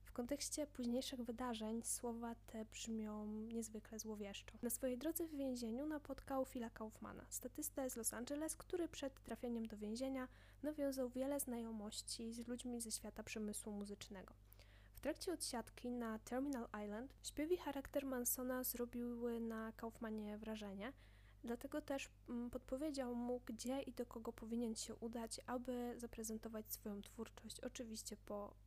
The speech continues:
wyjściu z więzienia. Opuściwszy więzienie w tysiąc dziewięćset sześćdziesiątym siódmym roku,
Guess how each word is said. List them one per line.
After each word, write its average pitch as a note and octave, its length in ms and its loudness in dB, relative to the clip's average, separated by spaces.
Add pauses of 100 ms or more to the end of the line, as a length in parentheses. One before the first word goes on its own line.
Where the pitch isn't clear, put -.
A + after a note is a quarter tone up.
(160)
wyjściu G3+ 420 -4
z G#3+ 60 -6
więzienia. G#3 400 -4 (420)
Opuściwszy F4 580 2
więzienie D4 460 6
w - 40 -4
tysiąc B3 680 2
dziewięćset C4 480 2
sześćdziesiątym A#3+ 540 2
siódmym A#3 340 0
roku, B3 380 0